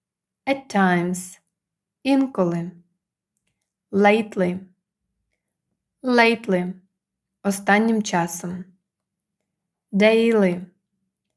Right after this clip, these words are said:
Daily. Щодня. Day to day. Day to day. З дня на день. Short term. Короткий термін.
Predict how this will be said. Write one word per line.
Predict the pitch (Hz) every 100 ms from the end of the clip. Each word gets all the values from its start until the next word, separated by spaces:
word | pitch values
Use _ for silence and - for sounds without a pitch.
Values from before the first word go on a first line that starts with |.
| _ -
Daily. | 190 214 214 214 214 190 175 - _ _ _ _ _
Щодня. | - - 220 226 202 165 165 - _ _ _ _ _ _ _ _ _ _ -
Day | 208 254 254 254 254 -
to |
day. | 202 202 185 170 - _ _ _ _ _ _ _ _ _ -
Day | 202 208 202 208 208 220
to |
day. | 196 233 233 175 180 - _ _ _ _ _ _ -
З | 196
дня | 190 196 226
на | 254 226
день. | 175 165 170 165 - _ _ _ _ _ _ _ _ _ _ _
Short | - 269 269 269 - -
term. | 175 170 175 196 - _ _ _ _ _ _ _
Короткий | - 233 185 190 - 220
термін. | - 170 170 170 165